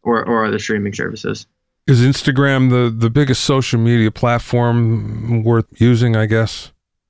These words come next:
Speaker 1: Uh, I would say, well, at this exact point in time, yeah. For the last couple of years, yeah. Um, I think it possibly could change because there's a lot of fake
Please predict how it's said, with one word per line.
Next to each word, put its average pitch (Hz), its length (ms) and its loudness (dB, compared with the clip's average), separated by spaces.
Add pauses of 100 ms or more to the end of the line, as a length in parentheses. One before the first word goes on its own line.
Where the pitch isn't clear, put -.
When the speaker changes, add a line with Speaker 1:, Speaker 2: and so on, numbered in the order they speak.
(520)
Speaker 1:
Uh, 170 560 2
I 165 140 0
would 226 180 0
say, 196 400 0
well, 151 340 -4 (300)
at 147 160 -6
this 185 160 -2
exact 165 400 -2
point 165 160 -6
in 151 100 -8
time, 135 400 -6
yeah. 123 460 -2 (340)
For 135 60 -10
the 131 60 -4
last 127 220 -2
couple 131 400 -4
of 120 80 -2
years, 120 420 -2
yeah. 113 380 -2 (200)
Um, 110 520 -4 (100)
I 127 80 -4
think 135 240 -4
it 139 140 -4
possibly 120 500 -4
could 120 300 -4
change 127 640 -4 (320)
because 120 420 -2
there's 120 160 0
a 127 60 0
lot 117 320 0
of 113 100 -2
fake 113 380 -2